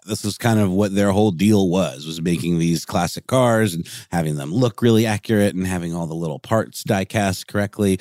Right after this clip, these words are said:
to appeal to more of a collector's market. So while maybe kids might not have been snatching these up, they were pricier.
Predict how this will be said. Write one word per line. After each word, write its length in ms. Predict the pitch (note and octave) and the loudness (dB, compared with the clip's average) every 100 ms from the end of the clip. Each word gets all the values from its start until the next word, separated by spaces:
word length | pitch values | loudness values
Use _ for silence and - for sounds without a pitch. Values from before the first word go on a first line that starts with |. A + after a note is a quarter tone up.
| - - - | -4 -20 -8
to 180 | - A#2 | 0 0
appeal 360 | G#2 - D#3 B2 | 0 2 4 4
to 140 | - | 2
more 200 | G2+ F#2 | 2 2
of 80 | F#2 | 0
a 60 | |
collector's 580 | F2 - G#2+ G#2 F#2 E2+ | -2 0 0 0 -4 -2
market. 420 | B2+ C3 - C3 - - | 2 2 0 -10 -14 -18
So 300 | - A#2 G2 | -2 2 2
while 380 | F#2+ G2+ G2+ G2+ F#2+ - | 2 0 0 -2 -10 -12
maybe 420 | G#2 A2 G2+ F#2+ A1+ - | -4 0 0 0 -4 -14
kids 420 | - F3+ F3 A#2 | -2 2 4 4
might 180 | G#2+ F#2+ | 2 2
not 160 | F#2+ F#2 | 0 0
have 120 | F2+ | -2
been 120 | E2 | -4
snatching 640 | - - A2 F#2+ - F2+ | -6 0 2 2 0 0
these 240 | E2+ E2+ D#2 | 0 0 0
up, 220 | D2 - - - | -2 -4 -8 -6
they 80 | F2+ | -2
were 140 | F2 E2 | 0 0
pricier. 840 | - C#3+ C#3 - C3+ B2 A#2+ | 0 2 2 4 4 4 2